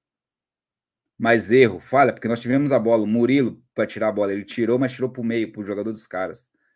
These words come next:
entendeu? E depois o, o atacante se antecipa na frente dele, e você me fala que zagueiro não teve culpa, mano, aí não dá, mano, de verdade, de verdade. É, piores em campos hoje aqui, Rios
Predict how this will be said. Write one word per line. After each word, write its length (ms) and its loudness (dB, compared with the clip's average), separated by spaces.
entendeu? 380 -2
E 40 0
depois 460 2
o, 120 0
o 180 2
atacante 580 -4
se 140 -6
antecipa 400 -6
na 100 -4
frente 280 -12
dele, 340 -6
e 20 -8
você 240 -2
me 100 -2
fala 320 0
que 160 -6
zagueiro 440 0
não 120 0
teve 240 -4
culpa, 360 -8
mano, 180 -12
aí 160 -4
não 140 0
dá, 160 -2
mano, 180 -8
de 80 -20
verdade, 540 -2
de 100 -16
verdade. 560 -4
É, 420 -2
piores 440 4
em 100 0
campos 440 -2
hoje 260 0
aqui, 300 -4
Rios 580 -2